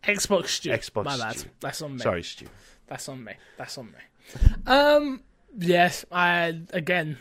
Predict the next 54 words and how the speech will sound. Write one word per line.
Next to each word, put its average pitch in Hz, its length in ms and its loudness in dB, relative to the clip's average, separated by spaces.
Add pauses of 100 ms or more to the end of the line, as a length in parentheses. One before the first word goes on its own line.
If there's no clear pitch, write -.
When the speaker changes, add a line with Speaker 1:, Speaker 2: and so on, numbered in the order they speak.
(120)
Speaker 1:
we, 160 240 -4
we 151 160 -4
definitely 185 300 2
sync 170 320 -4
up 175 140 0
on 165 100 -2
the 147 60 -6
Battle 147 300 -4
Royale 147 340 -2
type 131 260 -6
games 131 240 -8
here, 131 120 -8
Stu, 131 300 -8
which 131 180 -8
is 135 240 -8
the 131 160 -10
pub 139 300 -6
G, 131 240 -8
the 127 100 -12
Fortnite. 131 560 -8 (340)
Never 269 260 6
did 240 240 2
get 247 180 6
to 220 80 -6
Sims 208 320 0
four 170 220 -2
on 151 80 -8
the 143 40 -8
console. - 460 -10 (100)
Speaker 2:
No. 95 420 -10 (180)
Speaker 1:
Um, 139 560 -10
Speaker 2:
I, - 180 -10
I, - 40 -8
do - 140 -8
you 127 60 -2
know 165 120 4
what? 170 140 6
I 156 140 6
Speaker 1:
but 107 80 -4
Speaker 2:
never 127 140 -6
got - 80 -6
to - 80 -12
Sims 90 260 -10
four 82 260 -8
at 76 60 -20
all. 104 180 -14
I 113 80 -10
don't 104 160 -10
think - 120 -10
I've 107 100 -8
ever 87 120 -8
played 76 320 -16
it. 135 100 -20 (180)
Speaker 1:
Oh, 165 320 2